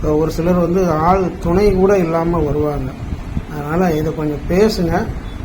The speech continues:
முடிஞ்ச வரைக்கும் இந்த வீடியோவை கொஞ்சம் உங்கள்கிட்ட ஏதாவது குறிப்புகள் இருந்தா, ஃபேமிலி குரூப் கூட இருக்கும், அந்த குரூப்ல வந்து ஷேர் பண்ணி விட்ருங்க, ஷேர் பண்ணி விட்ருங்க.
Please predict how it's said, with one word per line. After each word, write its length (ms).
முடிஞ்ச 280
வரைக்கும் 680
இந்த 200
வீடியோவை 640
கொஞ்சம் 600
உங்கள்கிட்ட 600
ஏதாவது 460
குறிப்புகள் 500
இருந்தா, 360
ஃபேமிலி 400
குரூப் 380
கூட 200
இருக்கும், 320
அந்த 200
குரூப்ல 380
வந்து 360
ஷேர் 280
பண்ணி 180
விட்ருங்க, 400
ஷேர் 260
பண்ணி 200
விட்ருங்க. 320